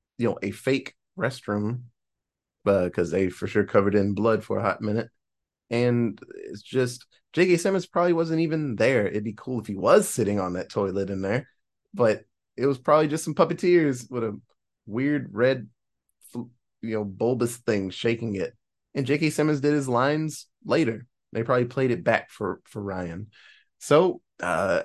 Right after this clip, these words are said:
I, it's probably a couple million, 'cause movies these days just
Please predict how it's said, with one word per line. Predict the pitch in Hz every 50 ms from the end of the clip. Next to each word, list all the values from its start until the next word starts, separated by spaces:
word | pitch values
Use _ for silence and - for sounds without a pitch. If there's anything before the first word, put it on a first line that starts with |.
| - -
I, | - - 139 139 123 208 - - -
it's | - - 139 160 -
probably | - - 202 202 175
a | -
couple | - 165 151 160 156
million, | 151 151 156 156 160 165 165 165 170 190 -
'cause | - 123 110 -
movies | 120 131 127 131 131 120 -
these | 120 123 120 120
days | 120 120 127 135 127 123
just | - 123 120 - _